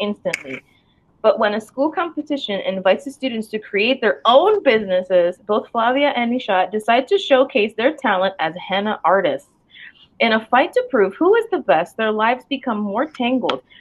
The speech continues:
but Nishat can't quite get rid of her crush, especially since Flavia seems to like her back. As the competition heats up, Nishat has a decision to make.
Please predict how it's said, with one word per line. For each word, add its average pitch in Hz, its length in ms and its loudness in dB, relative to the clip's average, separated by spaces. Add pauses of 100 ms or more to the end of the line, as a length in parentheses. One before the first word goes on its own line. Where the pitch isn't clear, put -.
but 226 120 0
Nishat 254 480 0
can't 330 220 -4
quite 311 340 0
get 302 220 0
rid 294 160 0
of 285 120 0
her 269 140 2
crush, 277 460 0
especially 233 540 -4
since 202 260 -10
Flavia 294 480 0 (300)
seems 262 420 -2
to 208 100 -6
like 170 280 -2
her 220 100 -8
back. 226 460 -14 (380)
As 208 120 2
the 196 80 -6
competition 285 580 -2
heats 269 280 -2
up, 339 160 2
Nishat 247 420 0
has 233 220 0
a - 20 -14
decision 247 500 -2
to 220 120 -8
make. 143 240 -8